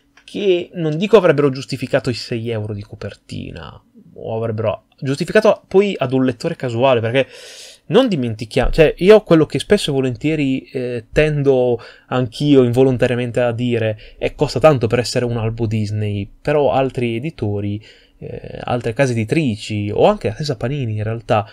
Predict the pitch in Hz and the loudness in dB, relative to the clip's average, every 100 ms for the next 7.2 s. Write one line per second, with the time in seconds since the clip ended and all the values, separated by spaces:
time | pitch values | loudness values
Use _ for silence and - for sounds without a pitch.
0 | - - - 143 160 - - - 175 110 | -16 -2 0 2 0 -2 -6 0 0 0
1 | - 160 107 - - 98 - _ - 208 | 2 2 2 -6 -6 -6 -8 _ -4 -2
2 | 180 202 135 120 117 123 147 151 - _ | 0 0 0 -2 -4 0 2 0 -4 _
3 | _ - 156 156 165 139 127 110 - 185 | _ -2 -2 0 -4 -4 -4 -8 -4 -6
4 | 143 104 - - 160 135 151 151 113 123 | -4 -10 -10 -10 -8 -6 -8 -10 -12 -10
5 | 127 - - 185 143 107 - - - _ | -10 -6 0 4 4 2 -8 -20 -20 _
6 | _ 180 147 139 135 113 - _ - - | _ -6 -4 -2 -2 -2 -10 _ -20 -20
7 | - | -18